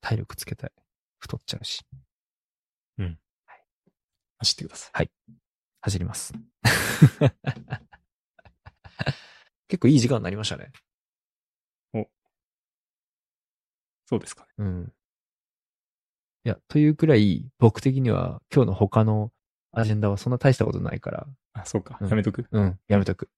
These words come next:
Speaker 1: <laughs> やめとく。あの、えっと、録音を切った後のアフタートークにしたい。
Speaker 2: あ、そうしましょうか。
Speaker 1: <laughs> はい。
Speaker 2: はい。じゃあ今日は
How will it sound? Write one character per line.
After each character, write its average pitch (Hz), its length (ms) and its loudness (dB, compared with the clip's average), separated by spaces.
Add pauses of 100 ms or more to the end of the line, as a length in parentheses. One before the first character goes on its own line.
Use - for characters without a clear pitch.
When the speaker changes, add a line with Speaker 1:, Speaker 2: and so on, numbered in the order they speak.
(100)
Speaker 1:
<laughs> - 1800 -2 (1000)
や 110 100 2
め 98 100 2
と 90 120 -2
く。 - 180 -12
あ 107 120 2
の、 95 280 -2 (760)
え 107 120 -4
っ 104 60 -8
と、 - 200 -10
録 117 300 2
音 147 160 2
を 147 40 -4
切 - 160 -10
っ - 120 -20
た - 140 6
後 - 180 -4
の - 100 -4
ア 107 60 -2
フ - 100 -14
タ 143 120 4
ー 135 40 2
ト 131 160 2
ー 110 40 -2
ク - 120 -10
に 135 80 -8
し - 80 -6
た - 80 -4
い。 - 60 -14 (580)
Speaker 2:
あ、 - 180 2 (140)
そ - 160 -6
う - 20 -4
し - 80 -8
ま 101 60 -2
し - 80 -12
ょ - 40 -14
う - 20 -18
か。 - 80 -2
Speaker 1:
<laughs> - 0 -
は - 40 0
い。 - 60 -12 (600)
Speaker 2:
は - 100 -10
い。 - 80 -20 (720)
じ - 40 -14
ゃ - 20 -18
あ - 20 -18 (800)
今 - 20 -8
日 - 140 -4
は - 180 -4